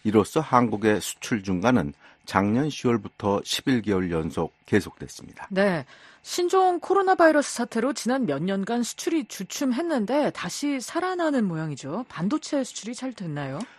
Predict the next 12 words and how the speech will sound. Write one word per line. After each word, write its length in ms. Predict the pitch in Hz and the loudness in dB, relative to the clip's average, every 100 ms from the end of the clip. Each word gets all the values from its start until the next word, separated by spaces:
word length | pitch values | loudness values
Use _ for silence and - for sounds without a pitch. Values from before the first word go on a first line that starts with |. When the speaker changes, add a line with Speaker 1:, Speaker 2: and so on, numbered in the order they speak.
| _ - | _ 0
Speaker 1:
반도체 440 | 117 123 120 - | 6 6 6 2
수출이 340 | 113 - 113 107 | -2 -4 -4 -2
잘 200 | 98 92 | 0 0
됐습니다. 680 | 92 - 90 87 85 76 - | 0 -2 -2 4 2 2 -2
반도체는 520 | 98 104 98 - 123 | 0 2 2 0 -2
한국의 640 | 139 117 107 98 104 101 - | -2 -2 0 0 2 2 0
수출 540 | - - - 127 98 | -6 -12 -6 -4 -2
일 160 | 98 87 | -2 -2
위 300 | 90 85 80 - | -2 -2 -4 -8
품목인데요. 760 | 107 90 71 73 80 87 69 _ - - 107 | -4 -4 -4 -6 -4 -4 -4 _ -20 -10 -4
이번에 340 | 101 101 147 | 0 2 0
팔월에 560 | - - 123 107 104 | -4 -2 0 2 2